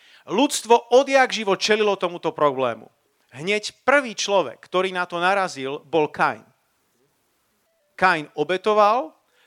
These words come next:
Kain obetoval Bohu, myslel si, že Boh to príjme, a Boh to neprijal. A vieme, čo sa stalo?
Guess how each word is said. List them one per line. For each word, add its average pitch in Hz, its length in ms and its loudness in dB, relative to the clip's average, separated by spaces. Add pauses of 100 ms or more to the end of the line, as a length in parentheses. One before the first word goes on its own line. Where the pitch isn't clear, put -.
Kain 180 320 -2
obetoval 160 560 -4
Bohu, 214 480 0 (600)
myslel 196 440 -2
si, - 80 -14
že 165 200 -6
Boh 165 160 2
to 151 200 -10
príjme, 208 600 -4 (440)
a 160 160 -4
Boh 151 320 0
to 208 160 -2
neprijal. 254 720 -6 (960)
A - 80 -14
vieme, 185 240 -2
čo 185 160 -8
sa - 80 -14
stalo? 214 560 -2